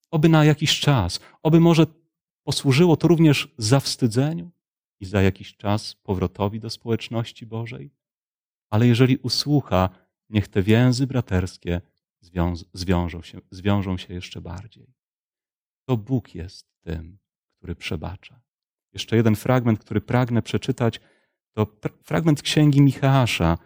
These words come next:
gdzie Micheasz, zastanawiając się i zadziwiając nad wspaniałością i wielkością Boga, napisał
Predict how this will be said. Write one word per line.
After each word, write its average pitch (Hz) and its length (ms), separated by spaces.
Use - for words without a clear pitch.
gdzie 107 560
Micheasz, 170 600
zastanawiając 139 960
się - 220
i 113 120
zadziwiając 147 1000
nad 107 200
wspaniałością 123 1000
i 113 140
wielkością 113 760
Boga, 104 540
napisał 101 640